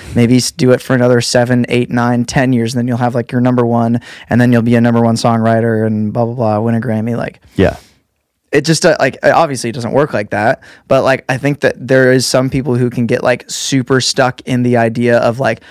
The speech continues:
Speaker 1: "Well, I want to be this for my life." Like, it, it, it's only gonna, my dream's only gonna come true if I'm doing, you know, artistry and I'm playing. I, I remember they had, like, a, a lot of people in, in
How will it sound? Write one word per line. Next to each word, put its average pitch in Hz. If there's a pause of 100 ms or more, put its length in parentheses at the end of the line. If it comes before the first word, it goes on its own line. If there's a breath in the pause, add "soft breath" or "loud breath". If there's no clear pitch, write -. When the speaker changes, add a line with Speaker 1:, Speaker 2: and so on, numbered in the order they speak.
(260 loud breath)
Speaker 1:
"Well, 123
I 123
want 120
to 131
be 117
this 127
for 113
my 110
life." 101
Like, 113
it, 123
it, -
it's -
only 135
gonna, 123 (500)
my 139
dream's 139
only 139
gonna 131
come 127
true 123
if 117
I'm 120 (540 loud breath)
doing, 113 (220)
you 127
know, 110
artistry 117
and 113
I'm 107
playing. 117
I, -
I -
remember 120
they 120
had, 120
like, 113
a, -
a 131
lot 123
of 123
people 120
in, 113
in 120